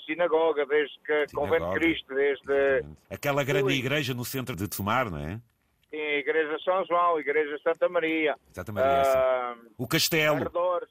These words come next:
Speaker 1: porque Tomar mesmo há ali aldeias com muita história. Ah, o Agroal,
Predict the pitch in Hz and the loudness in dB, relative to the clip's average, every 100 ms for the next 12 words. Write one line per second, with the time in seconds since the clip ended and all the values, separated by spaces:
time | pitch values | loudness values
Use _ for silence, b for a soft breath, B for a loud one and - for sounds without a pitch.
0 | _ _ 160 156 - 165 - 165 165 165 | _ _ -14 -14 -12 -16 -14 -4 0 2
1 | 156 170 165 160 160 160 165 165 160 151 | 0 -4 0 0 2 2 2 2 2 2
2 | 160 165 151 - 156 160 165 165 - 185 | 2 2 0 -2 -6 -6 -8 -8 0 2
3 | 175 170 147 - - 127 147 170 160 202 | 2 0 -6 -8 -8 -4 2 2 4 2
4 | 208 196 190 | 4 4 2